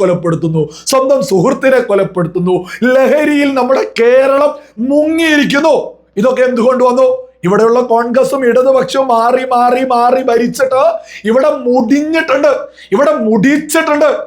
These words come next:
ഇവിടെ ശക്തമായിട്ടുള്ളൊരു നേതൃത്വം, നമ്മുടെ കേരളത്തിന്റെ നേതൃത്വമായിട്ടൊരു ശക്തമായിട്ടുള്ളൊരു നേതൃനിര വന്നാൽ ഇതൊക്കെ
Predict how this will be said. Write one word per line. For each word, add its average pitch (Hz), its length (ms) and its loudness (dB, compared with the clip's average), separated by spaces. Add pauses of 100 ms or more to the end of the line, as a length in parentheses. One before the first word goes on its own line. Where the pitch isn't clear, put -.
(420)
ഇവിടെ 311 180 0 (100)
ശക്തമായിട്ടുള്ളൊരു 233 920 0 (140)
നേതൃത്വം, 233 560 2 (680)
നമ്മുടെ 254 260 2 (300)
കേരളത്തിന്റെ 226 640 0
നേതൃത്വമായിട്ടൊരു 226 1000 2
ശക്തമായിട്ടുള്ളൊരു 226 1120 0 (100)
നേതൃനിര 233 580 2 (120)
വന്നാൽ 233 280 0 (420)
ഇതൊക്കെ 294 280 0